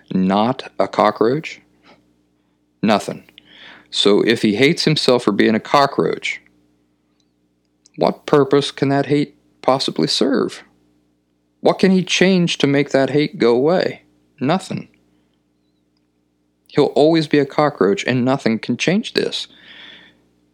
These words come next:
Totally non-constructive. Nothing constructive about shame. So everybody should be asking themselves, Is this feeling telling me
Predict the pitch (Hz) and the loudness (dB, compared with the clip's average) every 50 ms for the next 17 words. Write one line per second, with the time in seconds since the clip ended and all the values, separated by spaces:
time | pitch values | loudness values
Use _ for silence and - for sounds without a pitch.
0 | _ _ _ _ _ _ _ - - - - - - 202 190 160 120 101 90 82 | _ _ _ _ _ _ _ -20 -10 -8 -4 -2 0 2 2 2 2 2 2 0
1 | 87 95 113 120 117 120 123 - 120 110 - - - 107 95 - - - - - | 0 0 0 2 0 0 0 -2 -2 -4 -2 -2 0 0 0 -2 -4 -8 -10 -10
2 | - - - _ - - 127 139 147 170 170 - - 170 156 - 151 - - - | -10 -14 -18 _ -4 -2 0 0 2 0 0 0 -2 -4 -2 -4 -6 -4 -2 -2
3 | 135 123 117 - 92 92 90 82 82 85 82 - - - 90 87 80 - - - | -2 0 0 -2 -2 -2 -2 -4 -4 -4 -4 -2 -2 0 0 0 -2 -6 -12 -20
4 | _ _ _ _ _ - - - - - - - - - - - - - _ _ | _ _ _ _ _ -20 -20 -20 -20 -18 -18 -18 -18 -20 -20 -20 -20 -20 _ _
5 | _ _ - - - - - - 98 104 110 120 113 117 113 113 107 - - 95 | _ _ -20 -20 -16 -8 -2 0 0 2 2 2 2 2 2 2 2 0 0 0
6 | 101 104 101 98 95 - 98 87 85 80 - - - 85 - - - - - - | 2 4 2 2 2 0 -2 -2 -2 -2 -2 -2 -2 -2 -4 -8 -10 -14 -16 -20
7 | - - - - - - - - - - - - - 139 143 143 143 143 - - | -20 -20 -10 -6 -6 -2 -2 -2 -2 -2 -2 0 2 2 4 2 2 0 0 2
8 | 143 123 104 92 90 - 82 82 - - | 2 2 2 2 0 -2 -4 -6 -8 -12